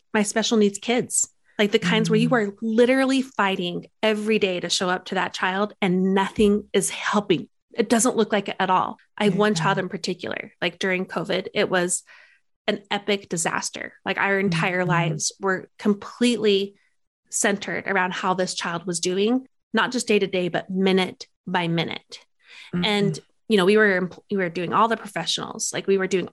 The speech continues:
Speaker 1: all the things. And I was doing intense work with him 'cause we were homeschooling too. You know, like, I was,
Speaker 2: Mm-hmm.
Speaker 1: like, he was my number one focus.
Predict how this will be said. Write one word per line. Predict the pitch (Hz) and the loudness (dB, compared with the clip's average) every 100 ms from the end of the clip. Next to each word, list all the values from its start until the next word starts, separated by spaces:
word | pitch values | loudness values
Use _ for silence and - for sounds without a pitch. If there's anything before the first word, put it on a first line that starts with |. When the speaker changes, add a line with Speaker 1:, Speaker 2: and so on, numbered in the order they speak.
| _ | _
Speaker 1:
all | 202 196 | 2 2
the | 190 | 0
things. | 170 165 - - | -4 -8 -8 -4
And | |
I | 196 | 0
was | 196 196 | 0 0
doing | 185 170 | -2 0
intense | 165 165 - - - 196 - - | -2 -4 -8 -6 0 0 0 -4
work | 170 165 | -4 -4
with | 165 | -6
him | 185 185 185 202 | -6 -8 -8 -8
'cause | - 196 | -4 0
we | |
were | 185 | 2
homeschooling | 196 196 - 170 165 | 2 0 -2 -4 -4
too. | 220 294 - | -2 -2 2
You | 202 | 2
know, | 190 | 2
like, | 175 - | 2 0
I | 196 | 0
was, | 190 175 | 0 0
Speaker 2:
Mm-hmm. | 170 151 - _ - | -2 -4 -10 _ -2
Speaker 1:
like, | 196 | -2
he | - 220 | 0 2
was | 202 | 4
my | 196 180 175 - _ _ - | 4 0 -2 -8 _ _ -2
number | 196 202 196 | 0 2 2
one | 175 | 2
focus. | 165 165 170 156 - | 0 -4 -4 -8 -8